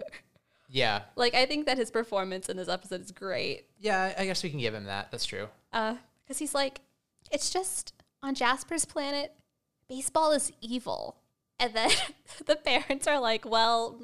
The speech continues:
Speaker 2: Matt, I mean, maybe it's time to just, like, cut Jasper, go your separate ways."
Speaker 1: Yeah, except Jasper's right there. You
Speaker 2: Yeah,
Speaker 1: can hear
Speaker 2: you're,
Speaker 1: them.
Speaker 2: yeah, you're hurting his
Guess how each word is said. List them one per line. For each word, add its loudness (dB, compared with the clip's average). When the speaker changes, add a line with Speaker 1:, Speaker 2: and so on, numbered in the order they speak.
Speaker 2:
Matt, 2
I -2
mean, -8
maybe -2
it's -8
time 2
to -6
just, -6
like, -4
cut 2
Jasper, 2
go 6
your 4
separate 0
ways." -4
Speaker 1:
Yeah, 2
except -4
Jasper's -2
right 2
there. 0
You -4
Speaker 2:
Yeah, 2
Speaker 1:
can 2
hear 4
Speaker 2:
you're, 2
Speaker 1:
them. -2
Speaker 2:
yeah, 0
you're 4
hurting 0
his -6